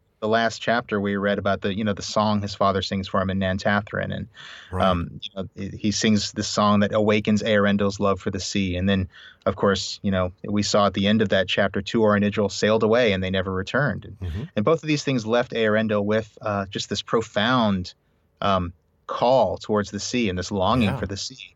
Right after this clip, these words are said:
Speaker 1: And that's kinda what starts him on his journey. And I, I guess we'll see that in just a minute with the first passage that we're gonna get to.
Speaker 2: Absolutely. Um, I mean, that, that's a, an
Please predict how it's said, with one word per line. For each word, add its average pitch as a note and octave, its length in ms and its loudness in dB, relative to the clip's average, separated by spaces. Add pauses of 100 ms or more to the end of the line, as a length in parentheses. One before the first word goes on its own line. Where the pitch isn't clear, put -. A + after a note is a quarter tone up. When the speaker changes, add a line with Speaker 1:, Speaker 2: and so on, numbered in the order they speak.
(460)
Speaker 1:
And A2+ 440 2
that's C3 140 -4
kinda E3 240 2
what D#3 160 2
starts - 320 0
him C#3 100 -2
on C#3 80 0
his B2 160 -4
journey. B2 360 0
And F2+ 120 -2
I, G2 200 -2
I - 20 -2
guess B2 180 0
we'll C3 80 -2
see B2 160 -2
that A2 160 4
in G2+ 80 2
just A2 220 -6
a - 20 0
minute A2+ 220 0
with F#2+ 140 -2
the G2+ 60 -2
first G2+ 280 -2
passage G#2+ 380 -2
that G2 120 -4
we're G2+ 60 -2
gonna F#2+ 160 -4
get G#2 140 -8
to. - 220 -6 (200)
Speaker 2:
Absolutely. A2 760 -4 (120)
Um, G2 500 -4
I G2 60 -8
mean, G2 100 -4
that, G#2 140 -12
that's C3 200 -4
a, F2+ 200 -6 (200)
an F#2 120 -10